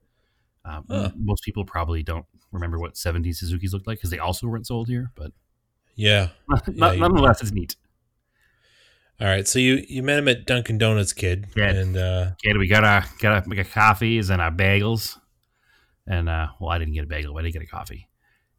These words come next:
Speaker 1: and, uh, we stepped out on the road, and everything was pretty good, pretty good. Uneventful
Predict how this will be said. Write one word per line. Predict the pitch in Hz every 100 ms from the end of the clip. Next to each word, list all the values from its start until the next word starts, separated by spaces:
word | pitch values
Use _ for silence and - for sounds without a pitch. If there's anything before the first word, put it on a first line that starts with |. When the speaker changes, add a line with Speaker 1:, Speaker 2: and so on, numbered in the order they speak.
| 98
Speaker 1:
and, | 95
uh, | 95 92 90 92 -
we | 101
stepped | - 104
out | 113
on |
the | 123
road, | 147 165 90 80 _ -
and | 95 92
everything | 92 98 104 98
was | 95 101 101 104 104 101 98 - - _ _ _ _ _ -
pretty | 160 175
good, | 175 160 76 - 104 _ _ _ _ _ _
pretty | 104 101
good. | 76 - 95 _ _ _ _ _ _ _ - _ _ _ _ _ _ - _
Uneventful | 107 127 110 87 73 -